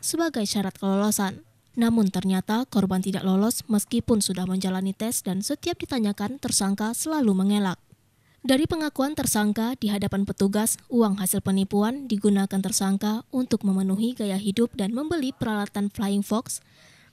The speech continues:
karena tersangka berniat untuk membuka usaha wisata di daerah Kabupaten Lima puluh Kota, Sumatera Barat. Dari keterangan Kasat Reskrim Polres Payakumbuh, A K P Rosidi,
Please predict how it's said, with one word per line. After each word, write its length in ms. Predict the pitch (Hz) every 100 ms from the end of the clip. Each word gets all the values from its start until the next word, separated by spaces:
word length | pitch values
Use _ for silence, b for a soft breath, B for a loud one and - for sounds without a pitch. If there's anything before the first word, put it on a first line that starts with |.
| -
karena 320 | 277 269 320
tersangka 480 | 320 302 269 254 285
berniat 480 | 285 262 220 220 -
untuk 320 | 226 214 247 226
membuka 400 | 202 190 - 196
usaha 320 | 196 196 202
wisata 560 | 208 196 190 220 226
di 160 | - 208
daerah 320 | 214 226 196
Kabupaten 560 | - 190 190 185 190 220
Lima 160 | 311
puluh 240 | 330 339 311
Kota, 400 | 190 - 190 233
Sumatera 480 | - 294 185 180 185
Barat. 320 | 196 190 - _ _ _ _ -
Dari 320 | 240 220 190
keterangan 480 | 185 185 185 208 269
Kasat 320 | 226 - 196
Reskrim 480 | 190 190 - 226 262
Polres 320 | 190 185 -
Payakumbuh, 560 | 185 185 190 196 226 269 -
A 160 | 220 -
K 160 | 220
P 160 | - 185
Rosidi, 640 | 180 - 190 190 220 302